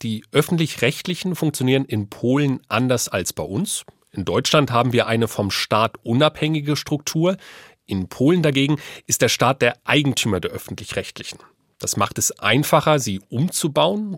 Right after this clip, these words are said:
und die Berichterstattung zu beeinflussen. Und das wird in der heutigen Sendung auch deutlich werden. Zu Beginn springen wir mal zurück,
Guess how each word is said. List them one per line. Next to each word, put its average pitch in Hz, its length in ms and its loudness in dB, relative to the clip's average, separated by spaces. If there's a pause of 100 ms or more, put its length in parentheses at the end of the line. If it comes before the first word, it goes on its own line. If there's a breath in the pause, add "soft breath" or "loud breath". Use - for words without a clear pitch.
und 143 280 -2
die 139 100 -4
Berichterstattung 123 840 0
zu 120 180 -2
beeinflussen. 127 640 0 (500 loud breath)
Und 123 120 0
das 143 140 4
wird 135 160 4
in 151 120 2
der 123 120 6
heutigen 139 400 4
Sendung 117 320 2
auch 117 160 -4
deutlich - 480 -4
werden. - 240 -18 (1200 loud breath)
Zu 139 140 2
Beginn 196 260 4
springen 185 300 2
wir 170 100 6
mal 143 240 4
zurück, - 720 -2